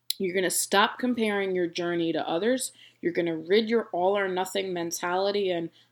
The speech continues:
I know what that feels like, and that's really tough to, to, to rid. You're gonna learn the beauty of physical strength versus always trying to just make yourself smaller, right? Be more, not less.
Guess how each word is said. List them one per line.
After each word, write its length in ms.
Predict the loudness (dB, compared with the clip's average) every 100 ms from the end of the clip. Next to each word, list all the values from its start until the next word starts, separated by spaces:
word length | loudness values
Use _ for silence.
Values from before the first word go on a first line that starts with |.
| -4
I 160 | 0 2
know 120 | 2
what 160 | 2
that 240 | 2 -2 2
feels 260 | 2 2
like, 180 | 0 -2
and 160 | -4 -6
that's 280 | -8 -8 -2
really 340 | 2 4 2
tough 280 | 0 -6 -4
to, 160 | -8 -8 _
to, 240 | -2 -2 -2
to 220 | -4 -6
rid. 400 | -2 0 0 -2 _ _ _ _ _ _
You're 160 | 6 6
gonna 240 | 6 2
learn 380 | 2 2 4 6
the 100 | 4
beauty 400 | 0 -2 0 2
of 160 | 0 2
physical 420 | 0 0 -2 -4
strength 640 | -4 -2 0 2 0 -6 _
versus 340 | 0 2 0 -2
always 360 | 2 6 6 4
trying 400 | -2 0 0 0
to 100 | -4
just 200 | -6 -4
make 300 | -4 -4 -4
yourself 400 | -6 -4 -6 -4
smaller, 680 | -6 -8 -6 -4 -2 -2 -6 _ _ _ _ _ -20 _ -2
right? 260 | -2 -2 -6
Be 140 | -2 0
more, 240 | 2 0
not 360 | 0 -2 -2 0
less. 380 | 0 0 -8